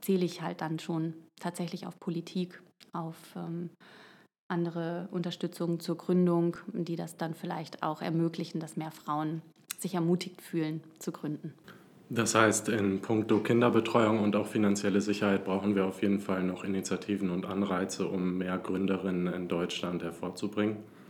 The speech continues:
Speaker 2: Du hast jetzt auch die allgemeinen Höhen und Tiefen angesprochen von eurem Weg mit Lenchen. Mich würde jetzt einfach mal interessieren, was waren vielleicht besonders positive Lichtblicke auf eurem Weg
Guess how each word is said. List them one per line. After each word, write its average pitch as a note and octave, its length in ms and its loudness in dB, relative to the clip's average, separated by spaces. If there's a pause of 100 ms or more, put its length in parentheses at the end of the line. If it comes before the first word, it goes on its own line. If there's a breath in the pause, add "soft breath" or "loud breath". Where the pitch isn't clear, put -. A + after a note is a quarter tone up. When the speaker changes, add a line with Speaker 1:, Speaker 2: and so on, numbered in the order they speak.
(360 loud breath)
Speaker 2:
Du G2+ 80 2
hast G2+ 140 2
jetzt G#2 140 2
auch G2+ 140 0
die F#2 140 2
allgemeinen G2+ 640 2
Höhen A#2 260 4
und G#2+ 160 2
Tiefen A#2+ 340 -2
angesprochen A#2 640 -2
von A2 220 2
eurem G#2+ 380 2
Weg A#2 280 4
mit G#2 220 -2
Lenchen. B2 460 -2 (640 loud breath)
Mich G#2 180 0
würde G#2+ 180 6
jetzt A2 240 4
einfach A2 300 -2
mal G2 200 2
interessieren, G2+ 600 0
was G2+ 180 2
waren G2+ 260 4
vielleicht F#2+ 460 -2
besonders F#2+ 440 0
positive B2 580 0
Lichtblicke G#2 540 2
auf F#2+ 200 0
eurem F#2+ 300 0
Weg F#2+ 320 2